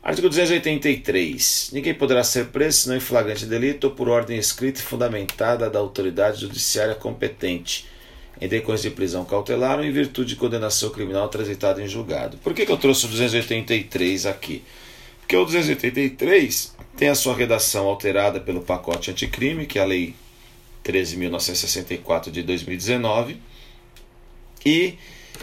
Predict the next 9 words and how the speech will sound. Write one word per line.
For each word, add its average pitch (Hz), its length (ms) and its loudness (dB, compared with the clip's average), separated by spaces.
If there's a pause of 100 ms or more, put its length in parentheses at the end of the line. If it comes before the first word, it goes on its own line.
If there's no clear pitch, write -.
ele 156 260 4
sacramentou 170 1300 4
a 123 160 2
execução 127 1040 2 (320)
de 113 140 -6
qualquer 139 840 2 (580)
sentença 131 840 2
condenatória 117 1200 0 (880)
antecipada 131 1300 2